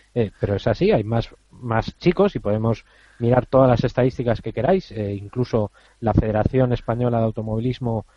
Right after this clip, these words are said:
eh, tiene estadísticas que dicen que hay más chicos que chicas. Poco a poco están llegando más mujeres al automovilismo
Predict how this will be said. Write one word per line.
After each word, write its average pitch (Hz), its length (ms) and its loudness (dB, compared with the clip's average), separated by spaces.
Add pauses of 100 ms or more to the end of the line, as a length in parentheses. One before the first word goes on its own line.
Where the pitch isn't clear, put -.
(200)
eh, 107 220 -2
tiene 113 200 0
estadísticas 135 580 0
que 131 80 -2
dicen 110 300 -2
que 127 80 -4
hay 104 80 -2
más 107 220 -4
chicos 156 280 -4
que 151 120 -4
chicas. - 340 -4 (280)
Poco 160 280 4
a 127 60 6
poco 175 240 4
están 120 220 -2
llegando 127 340 2
más 113 160 -4
mujeres 120 440 -4
al 104 80 -6
automovilismo 110 720 -4